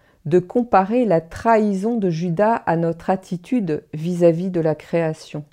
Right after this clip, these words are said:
Et pourtant, en une fidélité incertaine, Judas trahit.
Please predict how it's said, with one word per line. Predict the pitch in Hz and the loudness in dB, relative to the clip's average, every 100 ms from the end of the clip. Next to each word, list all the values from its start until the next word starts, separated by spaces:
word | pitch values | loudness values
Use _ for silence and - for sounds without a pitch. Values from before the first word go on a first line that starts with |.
| _ _ _ _ _ _ _ _ _ _ _ | _ _ _ _ _ _ _ _ _ _ _
Et | 190 | -10
pourtant, | 180 190 - - 220 254 247 _ _ _ _ _ _ _ _ _ _ _ _ _ | -8 -10 -6 -2 -2 -2 -8 _ _ _ _ _ _ _ _ _ _ _ _ _
en | - 190 | -2 0
une | 190 190 180 160 - | 2 2 0 -2 -6
fidélité | - - 214 185 226 202 196 262 262 - | -16 -4 -2 2 4 2 0 0 0 0
incertaine, | 208 208 - 202 - 233 254 240 180 165 - _ - | -2 -2 0 -2 -2 -2 -2 0 -2 -6 -12 _ -12
Judas | 170 180 175 180 175 | -6 -4 0 2 2
trahit. | 175 - - 175 160 151 - - | -2 -10 -4 -2 -2 -4 -12 -20